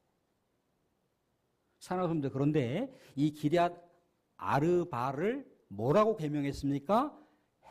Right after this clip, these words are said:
헤브론으로 개명을 했어요. 누가? 갈렙이. 근데 헤브론이라고 하는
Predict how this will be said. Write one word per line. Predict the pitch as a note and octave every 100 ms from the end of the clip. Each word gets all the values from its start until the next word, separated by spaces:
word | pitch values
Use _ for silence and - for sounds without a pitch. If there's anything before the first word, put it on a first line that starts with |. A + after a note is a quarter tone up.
| -
헤브론으로 | A3 A3+ A#3+ A3+ A3 A3 B3+ C#4
개명을 | G#3 D3 B2 G#2+
했어요. | - - - _ _ _ _ _ _ _
누가? | B2 D#3 D#3 D3 - - _ _ _ _ _ _ _
갈렙이. | - - - - - - - - _ - -
근데 | C3 D3+
헤브론이라고 | C4 C#4 C#4+ C#4 C4 A#3+ A3 G#3+
하는 | G#3 G3+ G3 D#3+